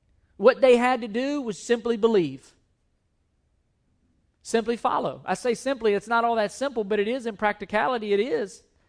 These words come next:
Simply, oh, simply believe. And Moses is saying, "You have a whole history as a nation showing that God is faithful. He's not gonna stop being faithful today." God was orchestrating everything to bring them to this point.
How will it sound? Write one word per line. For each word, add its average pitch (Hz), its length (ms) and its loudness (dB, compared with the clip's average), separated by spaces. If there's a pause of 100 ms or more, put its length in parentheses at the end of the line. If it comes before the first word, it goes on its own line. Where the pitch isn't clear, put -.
Simply, 285 400 -2
oh, 277 240 0
simply 294 320 -8
believe. 285 500 -2 (720)
And 220 80 -6
Moses 247 300 0
is - 40 -12
saying, 254 240 -6
"You 262 120 -4
have 240 280 0 (240)
a 180 60 -2
whole 262 260 4
history 262 600 -4
as 214 120 0
a 214 40 -8
nation 226 500 -6
showing 262 380 -4
that 208 100 -8
God 220 180 2
is 208 160 -6
faithful. 262 380 -4
He's 233 300 -8
not 233 280 -4
gonna 226 160 -6
stop 233 400 -4
being 208 200 -10
faithful 240 420 -6
today." 240 560 -6 (1160)
God 240 320 6
was 233 180 -2
orchestrating 220 960 0 (120)
everything 185 880 -2 (1600)
to 202 100 -4
bring 220 280 2
them 202 160 -4
to 185 60 -2
this 180 200 -4
point. 151 460 -10